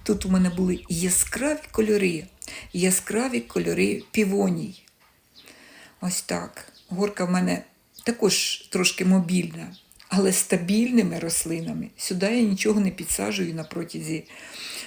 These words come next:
сезону. Це посадила, і щоб, е, вони росли. Хоча під березами, я вам хочу сказати, не так-то просто рости рослинам. І, можливо, вони себе не проявляють в всій красі.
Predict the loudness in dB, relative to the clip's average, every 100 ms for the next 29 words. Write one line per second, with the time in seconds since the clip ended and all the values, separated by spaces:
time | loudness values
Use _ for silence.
0 | -2 2 2 2 -2 -4 -6 -8 _ -20
1 | _ _ -4 -4 0 0 0 0 2 2
2 | 0 -6 -10 -4 0 0 0 -4 -4 -2
3 | -2 -2 0 2 2 0 0 0 2 0
4 | -4 -6 -12 _ -16 -16 -14 0 4 6
5 | 4 2 -2 0 2 2 2 2 2 2
6 | 2 0 -2 -2 -2 -4 -2 0 0 -2
7 | -4 -6 -8 -10 0 0 0 0 -4 -2
8 | -4 -2 -4 -4 -2 0 0 -2 -2 -2
9 | -4 -6 -10 -12 -16 -8 4 6 8 10
10 | 10 8 6 6 4 6 8 8 8 6
11 | 6 4 4 2 2 -2 -2 0 2 0
12 | -2 -4 0 0 2 2 0